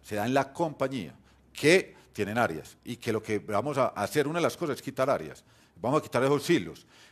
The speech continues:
Entonces, lo primero es las tendencias, lo que mencionaba ahora, entender cuáles son las tendencias, porque lo que yo hago es que yo me adapto. Yo tengo un ejemplo de Lego. Lego, dentro de muy poco, según Epson, las impresoras tres D las vamos a tener en nuestras casas como cualquier otra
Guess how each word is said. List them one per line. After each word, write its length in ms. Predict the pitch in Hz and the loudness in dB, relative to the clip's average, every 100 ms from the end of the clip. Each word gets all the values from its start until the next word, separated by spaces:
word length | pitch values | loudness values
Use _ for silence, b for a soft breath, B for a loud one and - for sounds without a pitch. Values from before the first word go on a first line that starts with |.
| - | -18
Entonces, 420 | 98 - 143 110 | 2 6 6 4
lo 100 | 117 | 0
primero 380 | 117 143 185 170 | 0 4 6 8
es 380 | 143 127 85 - - | 8 6 4 -8 0
las 200 | 117 - | 0 2
tendencias, 460 | 147 135 117 147 | 0 0 0 0
lo 80 | 135 | -2
que 80 | 123 | -4
mencionaba 380 | 113 107 101 107 | -6 -4 -2 0
ahora, 260 | 117 110 - b b b b - | 0 -4 -12 b b b b -8
entender 480 | 131 117 135 143 135 | -2 2 6 4 6
cuáles 220 | 170 170 | 6 6
son 80 | 175 | 4
las 160 | 156 | 2
tendencias, 420 | 123 127 156 110 | 0 4 2 2
porque 240 | - 127 113 | -6 -6 -4
lo 100 | 113 | -4
que 140 | 117 | -2
yo 100 | 113 | 0
hago 140 | 143 160 | 0 0
es 100 | - | -4
que 120 | 156 | -4
yo 120 | 156 | -2
me 100 | 156 | 4
adapto. 360 | 156 123 - 110 | 6 6 2 -2
Yo 180 | 135 | -2
tengo 180 | 139 175 | 0 0
un 60 | 175 | 2
ejemplo 380 | 160 160 156 156 | 2 2 4 6
de 80 | |
Lego. 320 | 123 110 80 - b b b b b b b b | 8 6 2 -14 b b b b b b b b
Lego, 600 | 147 185 185 202 - - - _ _ | 6 8 8 6 4 -6 -20 _ _
dentro 280 | - 127 143 | -6 -2 2
de 80 | 143 | 2
muy 140 | 165 | 2
poco, 340 | 165 196 - - | 6 6 6 0
según 320 | 120 127 165 | 0 0 4
Epson, 400 | - - 151 135 | 4 4 -6 -6
las 220 | 92 107 110 | -2 0 0
impresoras 500 | 107 110 113 139 139 | -4 -4 0 0 0
tres 160 | 143 | 0
D 60 | 143 | 2
las 80 | 143 | 2
vamos 180 | 139 135 | 2 2
a 40 | |
tener 140 | 117 120 | 0 -4
en 40 | |
nuestras 300 | 131 - 110 | -6 -8 -8
casas 240 | 117 131 | -6 -6
como 240 | - 147 139 | -8 -12 -2
cualquier 320 | 151 - 175 | -2 0 2
otra 260 | 147 - | 2 -2